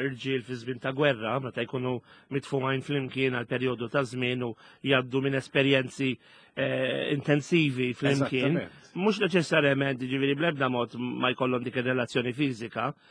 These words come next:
Speaker 1: imma jħobbu l-xulxin, ġifieri, kw-, kważi daqs maħbubin.
Speaker 2: Eżatta-,
Speaker 1: Mhm.
Speaker 2: eżattament, ġifieri, il-,
Speaker 1: Mhm.
Speaker 2: il-, ġifieri, il-, il-lingwaġġ
Speaker 1: Mhm.
Speaker 2: Eh, il-lingwaġġ ġej kollu bil-Latin, hija
Speaker 1: Mhm.
Speaker 2: influenza Latina.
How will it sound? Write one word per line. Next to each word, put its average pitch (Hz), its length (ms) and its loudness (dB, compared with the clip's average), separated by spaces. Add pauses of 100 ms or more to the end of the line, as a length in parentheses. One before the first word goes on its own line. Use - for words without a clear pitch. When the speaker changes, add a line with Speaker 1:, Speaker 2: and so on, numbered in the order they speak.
(180)
Speaker 1:
imma 160 220 6
jħobbu 156 320 4
l-xulxin, 147 500 0
ġifieri, 156 500 2 (840)
kw-, - 180 -12
kważi 160 280 2
daqs - 320 -4 (280)
maħbubin. 143 480 2 (460)
Speaker 2:
Eżatta-, 165 400 0
Speaker 1:
Mhm. 185 80 2
Speaker 2:
eżattament, 170 480 -2
ġifieri, 156 380 -4
il-, 165 120 0
Speaker 1:
Mhm. 143 160 -4
Speaker 2:
il-, 190 300 -4
ġifieri, - 320 -4
il-, 196 640 -2 (220)
il-lingwaġġ 160 1000 -2
Speaker 1:
Mhm. 143 320 -4 (400)
Speaker 2:
Eh, 131 200 2 (100)
il-lingwaġġ 202 580 -2
ġej 180 240 4
kollu 185 320 -4
bil-Latin, 135 640 -6 (100)
hija 165 180 -2
Speaker 1:
Mhm. 131 80 -4
Speaker 2:
influenza 151 520 -6
Latina. 113 560 -6